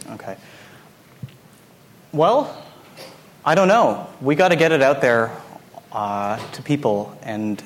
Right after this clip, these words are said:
uh, you know, we're in conversations to see all of the different ways that My Green Car can be applied, you know, apart from just h-, helping individual car buyers.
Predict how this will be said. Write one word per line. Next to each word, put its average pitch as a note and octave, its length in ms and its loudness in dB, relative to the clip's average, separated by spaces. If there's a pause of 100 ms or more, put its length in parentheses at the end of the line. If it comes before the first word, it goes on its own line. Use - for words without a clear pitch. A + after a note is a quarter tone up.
(100)
uh, A#2 40 -10
you A2 160 -6
know, A2+ 100 -2
we're A#2 200 0
in B2 120 0
conversations A#2+ 840 -2
to - 100 -14
see A#2 380 -2 (220)
all D3+ 200 4
of C#3 80 0
the C3+ 60 0
different B2 320 0
ways A2 300 0
that A2 100 -2
My A2 160 -2
Green A2 220 -4
Car A2 200 -2
can G#2+ 200 -6
be G#2+ 80 -4
applied, A2 680 0
you A#2 60 -12
know, G#2+ 100 -6
apart D3+ 280 0
from A2+ 160 -4
just G#2+ 180 -8
h-, - 300 -14
helping A2 400 -2 (360)
individual A2 440 -2
car A#2 220 0
buyers. G2+ 500 -2